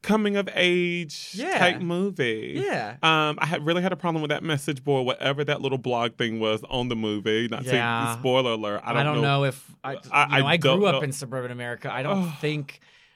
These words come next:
Speaker 2: that is something that goes on now, but th-, that
Speaker 1: Yeah.
Speaker 2: was weird.
Speaker 1: That was. Um, <clears throat> did not
Speaker 2: I feel
Speaker 1: find
Speaker 2: like it would be taken down.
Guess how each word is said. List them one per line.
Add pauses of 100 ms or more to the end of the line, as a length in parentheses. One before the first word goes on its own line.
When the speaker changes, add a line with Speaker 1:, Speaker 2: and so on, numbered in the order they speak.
(260)
Speaker 2:
that
is
something
that
goes
on
now,
but
th-,
that
Speaker 1:
Yeah.
Speaker 2:
was
weird. (220)
Speaker 1:
That
was.
Um,
<clears throat>
did
not
Speaker 2:
I
feel
Speaker 1:
find
Speaker 2:
like
it
would
be
taken
down.